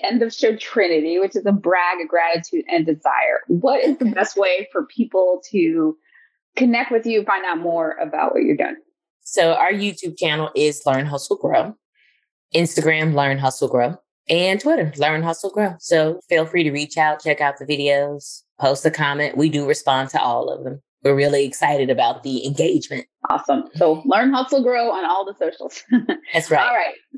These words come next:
Speaker 1: So now it's time for our Trinity.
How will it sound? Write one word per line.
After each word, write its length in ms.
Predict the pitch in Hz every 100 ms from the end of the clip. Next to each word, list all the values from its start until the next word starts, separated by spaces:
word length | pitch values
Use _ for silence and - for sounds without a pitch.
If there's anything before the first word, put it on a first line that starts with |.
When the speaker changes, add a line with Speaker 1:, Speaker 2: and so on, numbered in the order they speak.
| -
Speaker 1:
So 420 | 277 254 190 156 262 _
now 220 | 277 269
it's 80 | 277
time 240 | 302 269 269
for 140 | 277 -
our 160 | 277 247 - -
Trinity. 680 | 170 156 147 143 147 -